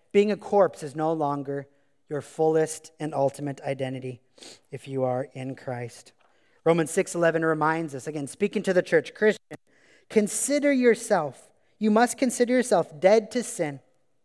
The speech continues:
The sinful nature, the old man, the old woman, the corpse is dead, and you have been raised as a new creation in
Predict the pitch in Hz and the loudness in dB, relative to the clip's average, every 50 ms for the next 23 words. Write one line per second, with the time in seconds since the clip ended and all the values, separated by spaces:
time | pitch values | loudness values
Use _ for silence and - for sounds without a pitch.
0 | _ _ _ _ _ _ _ _ _ _ _ _ _ _ - 151 - - 233 226 | _ _ _ _ _ _ _ _ _ _ _ _ _ _ -12 -10 2 4 4 4
1 | 220 - 220 208 196 196 208 214 214 - - 220 214 214 214 214 _ _ _ _ | 4 2 0 0 2 2 0 0 -2 -2 -2 -2 0 -2 -4 -8 _ _ _ _
2 | _ - 165 175 185 202 220 214 185 190 190 190 196 196 202 202 202 185 165 165 | _ -2 4 6 6 6 6 4 2 -2 -4 -4 -4 -4 -4 -4 -4 -4 0 4
3 | 165 175 202 214 196 180 175 185 196 202 202 202 202 190 - _ _ _ _ _ | 6 6 6 6 4 2 0 0 0 0 -2 -4 -6 -10 -12 _ _ _ _ _
4 | _ - 151 - - - 214 226 233 226 226 226 - - - - - _ _ _ | _ -6 -6 -2 4 6 8 8 8 6 4 0 -6 -12 -12 -14 -16 _ _ _
5 | _ _ _ _ _ _ _ _ _ _ _ _ _ _ _ _ - 202 220 196 | _ _ _ _ _ _ _ _ _ _ _ _ _ _ _ _ -6 -4 -4 -4
6 | 180 165 - 190 175 160 147 135 139 143 170 180 180 175 170 170 165 160 156 170 | -6 -6 -4 -2 -2 -2 -4 -6 -8 -2 2 4 4 4 4 2 -2 0 4 4
7 | 185 190 196 196 196 190 - - - 170 170 151 165 165 175 185 208 247 302 - | 6 6 8 6 6 6 2 0 0 0 0 0 0 -2 -2 0 2 2 2 0
8 | - _ - 196 170 160 151 135 123 - - 139 123 123 - _ _ _ _ _ | -2 _ -8 -4 -2 -2 -2 -2 -6 -10 -14 -14 -14 -16 -20 _ _ _ _ _
9 | _ _ _ _ _ _ - 175 170 175 175 175 175 170 | _ _ _ _ _ _ 0 2 2 2 2 0 -2 -6